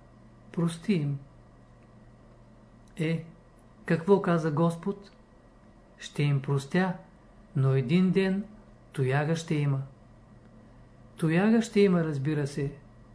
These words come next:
Чудни са хората. Ако праведният бият с тояга, оплюват го, заковават го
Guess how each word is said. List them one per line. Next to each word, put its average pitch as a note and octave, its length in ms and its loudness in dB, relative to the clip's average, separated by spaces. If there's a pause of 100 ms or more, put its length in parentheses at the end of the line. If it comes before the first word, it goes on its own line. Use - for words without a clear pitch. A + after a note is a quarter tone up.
(580)
Чудни F3 360 2
са D#3+ 180 -2
хората. D3 500 -2 (720)
Ако E3 280 0
праведният G#3 680 6
бият F#3 280 4
с - 120 -14
тояга, E3+ 480 2 (460)
оплюват G3 580 4
го, E3 220 -2 (500)
заковават E3 800 2
го D#3 220 -4